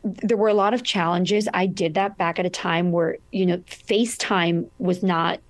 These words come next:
invented. It was, it was not around. And I was, um,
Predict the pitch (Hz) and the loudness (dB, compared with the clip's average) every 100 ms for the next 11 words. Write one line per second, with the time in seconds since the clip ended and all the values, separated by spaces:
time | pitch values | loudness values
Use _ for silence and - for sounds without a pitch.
0 | _ _ - - 220 196 185 175 196 180 | _ _ -12 -2 0 2 2 0 0 0
1 | - - 180 160 208 180 170 185 214 170 | 0 -2 -4 -4 -4 -2 0 2 2 0
2 | 190 - 175 - - - - - 196 - | 0 -2 -6 -8 -14 -14 -10 -2 0 2
3 | 180 180 170 - _ - - 170 151 156 | 2 2 -2 -6 _ -10 -2 0 0 -2
4 | 160 | -4